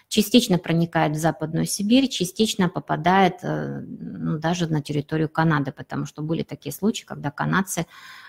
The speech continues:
а, даже, м,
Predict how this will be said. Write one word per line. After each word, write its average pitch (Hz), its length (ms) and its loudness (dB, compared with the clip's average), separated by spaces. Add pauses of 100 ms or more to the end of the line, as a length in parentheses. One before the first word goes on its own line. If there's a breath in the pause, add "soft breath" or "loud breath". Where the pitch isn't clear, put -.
(160 loud breath)
а, 143 400 -2 (300)
даже, 160 440 -2 (840)
м, - 720 -6